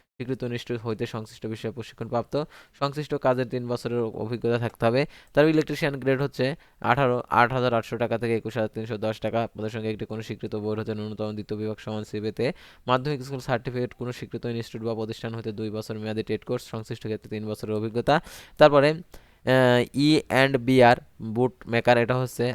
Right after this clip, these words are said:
আট হাজার আটশো টাকা থেকে একুশ হাজার তিনশো দশ টাকা বেতনে। কোনো স্বীকৃত বোর্ড হইতে দ্বিতীয় বিভাগ সমান সিএপিতে মাধ্যমিক স্কুল সার্টিফিকেট সমান পরীক্ষা উত্তীর্ণ, সংশ্লিষ্ট কাজে তিন বছরের অভিজ্ঞতা।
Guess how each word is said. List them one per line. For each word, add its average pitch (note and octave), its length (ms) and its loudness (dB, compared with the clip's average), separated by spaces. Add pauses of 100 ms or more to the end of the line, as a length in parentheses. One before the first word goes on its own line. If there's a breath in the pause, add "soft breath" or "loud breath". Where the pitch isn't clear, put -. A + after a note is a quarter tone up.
আট A2+ 220 4
হাজার B2 200 2
আটশো A2+ 220 0
টাকা A#2+ 200 0
থেকে A#2 300 0
একুশ A2+ 240 -6
হাজার A2+ 220 2 (160)
তিনশো A2 200 -6
দশ G#2+ 200 -2
টাকা A2 200 0
বেতনে। A#2 300 -4
কোনো A#2+ 140 -6
স্বীকৃত A2+ 360 -8
বোর্ড A2 300 -4
হইতে A#2+ 300 0 (380 loud breath)
দ্বিতীয় C3+ 260 2
বিভাগ C#3 240 0
সমান C3 300 -4
সিএপিতে B2 440 -4
মাধ্যমিক A#2 420 -6
স্কুল A2+ 160 -8
সার্টিফিকেট A2+ 460 -4
সমান A2 180 -6
পরীক্ষা A2+ 260 -6
উত্তীর্ণ, A#2+ 220 -8
সংশ্লিষ্ট A#2 420 -10
কাজে A2+ 340 0 (300 loud breath)
তিন C#3 160 0
বছরের C3 340 0
অভিজ্ঞতা। B2 520 2